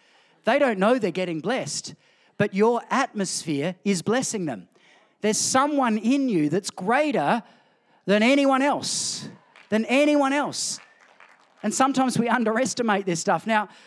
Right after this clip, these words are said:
I don't encourage just sort of, <laughs> you know, let's, let's keep this thing under control, okay? Let's not go crazy.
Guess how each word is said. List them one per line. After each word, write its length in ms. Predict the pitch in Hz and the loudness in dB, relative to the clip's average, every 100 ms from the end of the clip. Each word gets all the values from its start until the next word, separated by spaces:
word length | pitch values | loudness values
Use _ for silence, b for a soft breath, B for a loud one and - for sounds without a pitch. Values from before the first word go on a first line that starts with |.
| B | B
I 80 | 208 | -2
don't 240 | 262 254 | 0 0
encourage 540 | 208 185 175 202 185 156 | -2 -2 0 0 0 -2
just 180 | 190 196 | -4 -2
sort 140 | 196 | 0
of, 60 | 202 | 0
<laughs> 20 | |
you 100 | - | 0
know, 160 | 190 - - B B | -2 -2 -12 B B
let's, 240 | 208 - | -6 -2
let's 240 | 226 226 - | -2 -2 0
keep 220 | 214 220 | 0 0
this 180 | 190 - | -2 0
thing 180 | 196 | 0
under 180 | 175 165 | 0 -2
control, 420 | 156 135 165 131 | -4 -2 0 0
okay? 360 | 127 127 147 147 B - | -4 -4 -4 -4 B -4
Let's 160 | 190 | -2
not 140 | 240 240 | 0 2
go 140 | 269 | 2
crazy. 540 | 220 240 208 185 185 | 4 4 2 -2 -4